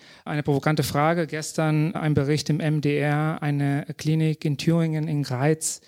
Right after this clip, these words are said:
die ich auch persönlich kenne, die, äh, auch mit Homöopathie, äh, Krebs heilen will, auch, äh, mit anderen dubiosen Mitteln. Äh, diese Klinik steht auf ihrer Webseite als, äh, homöopathische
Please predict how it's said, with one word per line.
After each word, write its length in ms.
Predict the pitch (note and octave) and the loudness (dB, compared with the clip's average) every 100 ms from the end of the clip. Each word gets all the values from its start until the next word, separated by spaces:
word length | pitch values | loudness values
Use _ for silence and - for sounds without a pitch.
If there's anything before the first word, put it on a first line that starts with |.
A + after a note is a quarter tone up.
| - - - - | -20 -20 -20 -8
die 40 | D#3 | -4
ich 140 | C3 | -2
auch 120 | E3 | 0
persönlich 560 | - D3+ D3 D#3 D3 - | 2 2 2 0 -2 -2
kenne, 360 | - D3+ D3 C#3 | -2 0 0 0
die, 400 | C#3 C#3+ C#3+ - | 0 2 0 -2
äh, 180 | D3 | -4
auch 240 | - D3+ - | -2 -2 -2
mit 180 | D3+ - | -4 -2
Homöopathie, 840 | D3+ D3 D3 C#3 D#3+ D#3 D#3+ E3 - _ - - - | -2 -2 -2 -2 0 0 -2 -4 -10 _ -20 -20 -8
äh, 160 | D3+ C#3+ | -6 -4
Krebs 340 | - F3+ - | -2 -2 0
heilen 380 | D3+ D3+ D3+ C#3+ | 0 2 2 2
will, 380 | D3 D3 D3 D#3 | 2 4 2 0
auch, 240 | D3+ - | -6 -6
äh, 140 | F3 D3 | -6 -6
mit 160 | D3 | -4
anderen 240 | D#3 D#3 D3 | -4 -2 -2
dubiosen 440 | C#3 D3 C#3+ D3 | -2 -2 0 0
Mitteln. 480 | D3+ D#3 D#3 D3+ D3 - - - - | 0 0 0 0 -6 -14 -20 -20 -8
Äh, 160 | D3 D3 | -2 0
diese 720 | C#3+ E3+ D#3 D#3+ D#3+ D#3+ E3 - | 2 2 4 4 4 2 0 -4
Klinik 340 | - D#3 D#3+ | 0 2 2
steht 300 | - - D#3+ | 0 0 0
auf 160 | E3 - | 0 0
ihrer 220 | D#3 D3 | 0 2
Webseite 800 | C#3 D3 - C3 B2+ B2+ B2+ B2+ - | 0 0 0 -2 -2 -2 -2 -4 -6
als, 260 | D3+ C3 - | -4 -2 -2
äh, 140 | D3+ | -2
homöopathische 800 | C3 C#3+ C3 C3+ C3 - C#3 C3 | -2 -2 -2 -4 -4 -4 -2 -4